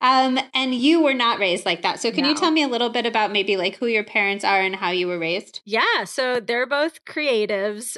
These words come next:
Speaker 2: um, like, kind of prolific creatives, I would say. Um, my mom is a screenwriter. That's, like, how she made, like, her money, um, growing up. She also has made a bunch of documentaries and directed movies. Like, she's just,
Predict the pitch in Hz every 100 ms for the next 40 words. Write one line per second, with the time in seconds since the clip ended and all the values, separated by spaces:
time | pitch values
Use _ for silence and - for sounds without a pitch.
0 | - 208 202 190 185 - 214 220 226 214
1 | - 214 202 208 202 - 196 196 202 233
2 | 254 277 285 285 - 349 381 453 466 -
3 | 247 240 233 208 208 - 214 214 214 214
4 | 208 208 214 214 220 220 - - _ -
5 | 214 214 208 190 - 202 - - 247 240
6 | 247 240 233 226 226 226 226 220 220 220
7 | 208 190 208 196 - - - 196 190 190
8 | 185 - _ - 180 _ - 185 - 190
9 | 185 185 202 233 - - - - 233 233
10 | 226 262 254 277 269 - 214 196 226 208
11 | 202 - - 208 196 202 202 196 190 196
12 | 175 180 214 277 285 277 262 247 240 233
13 | 208 - 202 196 190 185 175 - 190 185
14 | 190 208 220 262 254 349 349 208